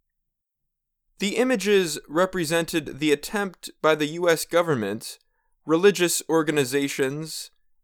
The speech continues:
and other groups to assimilate Native youth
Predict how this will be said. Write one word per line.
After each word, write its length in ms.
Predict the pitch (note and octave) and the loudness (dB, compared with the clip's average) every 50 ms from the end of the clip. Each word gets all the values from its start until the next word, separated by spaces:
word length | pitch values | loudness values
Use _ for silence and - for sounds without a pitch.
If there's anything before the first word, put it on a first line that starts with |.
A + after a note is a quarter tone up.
| _ _ _ | _ _ _
and 320 | - D#3 D#3+ D#3+ D#3 C#3+ - - | 0 2 4 4 4 2 2 2
other 300 | - - F#3+ G#3 F3 C#3+ | 2 2 4 4 2 2
groups 720 | A#2 G#2+ A2 G#2+ G#2 G#2+ - - - - - - - - _ _ _ _ _ _ _ _ _ - | 0 -2 -2 -2 0 -2 -4 -6 -8 -8 -8 -8 -10 -12 _ _ _ _ _ _ _ _ _ -12
to 280 | - - F#3+ F#3 F3+ - | -6 -4 -2 -2 0 0
assimilate 840 | E3+ D#3+ - - A3+ A3+ G#3 F#3 D#3+ C#3 A#2+ A#2+ B2 - - - - - _ _ - | 0 0 2 4 4 4 4 4 2 2 2 2 0 -4 -6 -12 -14 -14 _ _ -4
Native 400 | D3+ E3 F3 F3 E3 E3 C#3+ B2+ | -2 0 2 2 2 2 0 -2
youth 480 | B2 C3+ E3+ E3 B2+ A#2+ - - - | -6 -4 -2 0 0 -2 -4 -8 -14